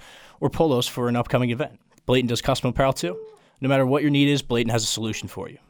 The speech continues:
Visit Blayton athletics dot com to learn more about all these ways that Blayton can help you solve your custom apparel needs. That's Blayton athletics dot com to reach out and get started on your cu-, next custom apparel project.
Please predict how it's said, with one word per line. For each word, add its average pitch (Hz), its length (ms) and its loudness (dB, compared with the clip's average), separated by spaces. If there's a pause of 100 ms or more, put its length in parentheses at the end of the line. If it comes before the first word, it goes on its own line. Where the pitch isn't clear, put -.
(120)
Visit 123 200 -2
Blayton 139 280 0
athletics 123 360 -2
dot 110 180 0
com 143 240 0
to 123 120 -8
learn 110 180 -2
more 151 280 2
about 107 220 -2
all 110 140 -2
these 110 200 -6
ways 113 180 -6
that 110 100 -10
Blayton 104 200 -8
can 104 120 -12
help 104 260 -4
you 107 80 -4
solve 104 320 0
your 101 100 -10
custom 131 340 -4
apparel 110 280 -2
needs. - 360 -16 (320)
That's 117 140 -6
Blayton 127 280 -2
athletics 113 340 -4
dot 127 220 0
com 120 300 -4
to - 160 -14
reach 113 200 -6
out 107 240 0
and 98 100 -12
get 104 140 -14
started 113 300 -2
on 104 60 -4
your 101 100 -8
cu-, 120 220 -2
next 117 340 -4
custom 113 380 -6
apparel 98 460 -2
project. - 680 -12